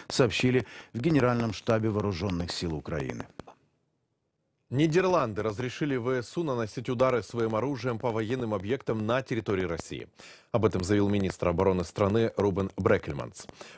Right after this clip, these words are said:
Speaker 2: Он подчеркнул, разрешение на удары по России также прямо касается истребителей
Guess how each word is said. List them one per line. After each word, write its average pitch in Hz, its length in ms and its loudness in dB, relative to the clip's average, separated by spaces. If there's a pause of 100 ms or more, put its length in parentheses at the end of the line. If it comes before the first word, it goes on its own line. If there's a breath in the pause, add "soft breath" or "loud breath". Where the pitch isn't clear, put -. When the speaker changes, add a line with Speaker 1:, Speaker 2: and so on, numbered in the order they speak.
Speaker 2:
Он 117 140 4
подчеркнул, 147 560 4
разрешение 110 580 2
на 113 140 2
удары 113 320 4
по 113 140 0
России 113 340 -2
также 107 440 2
прямо 117 440 2
касается 107 480 0
истребителей 110 760 -2